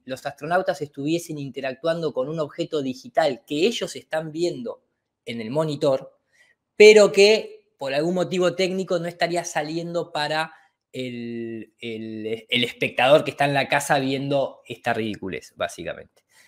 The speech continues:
Por eso ahí pareciera como si estuviese agarrando algo, porque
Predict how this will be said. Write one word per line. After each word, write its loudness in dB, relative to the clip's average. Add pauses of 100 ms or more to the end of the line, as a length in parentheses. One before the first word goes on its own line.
(160)
Por -2
eso 4
ahí 4
pareciera 0
como -4
si -6
estuviese -4
agarrando 2
algo, 4
porque -4